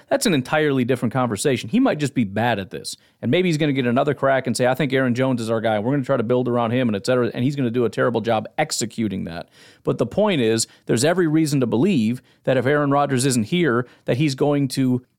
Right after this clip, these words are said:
apply his knowledge of how an offense should be run to the new players, and it's going to manifest itself in a completely different way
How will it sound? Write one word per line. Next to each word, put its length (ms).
apply 580
his 220
knowledge 340
of 100
how 200
an 60
offense 340
should 160
be 120
run 320
to 140
the 140
new 240
players, 560
and 140
it's 140
going 220
to 140
manifest 680
itself 380
in 120
a 80
completely 520
different 340
way 300